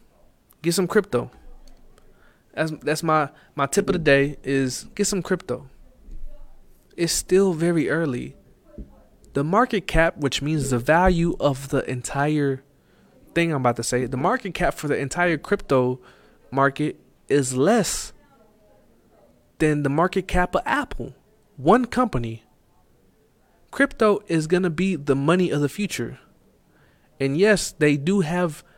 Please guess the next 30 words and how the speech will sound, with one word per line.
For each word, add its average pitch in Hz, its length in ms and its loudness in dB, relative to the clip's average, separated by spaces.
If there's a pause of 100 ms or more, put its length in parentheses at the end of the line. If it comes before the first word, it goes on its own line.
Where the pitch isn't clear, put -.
(200)
bad 135 420 0
plans 185 380 0
with 123 120 2
it, 120 180 -2 (380)
but 147 300 2 (100)
you 170 200 2
could 175 160 2
get 151 220 2
rich 170 220 0
in 147 60 -6
the 120 60 -4
process. 131 720 -6 (760)
You 180 140 0
can't 220 380 6
start 202 380 4
a 151 100 4
revolution 147 640 4
being 131 240 -2
broke. 135 420 -2 (1300)
Go 160 180 10
ahead. 196 360 4
They, 185 200 10
they 208 300 4
building 247 460 6
this 254 160 2
money 233 300 2
up. 254 280 6 (460)
We 180 120 8
still 302 440 4
early. 233 460 4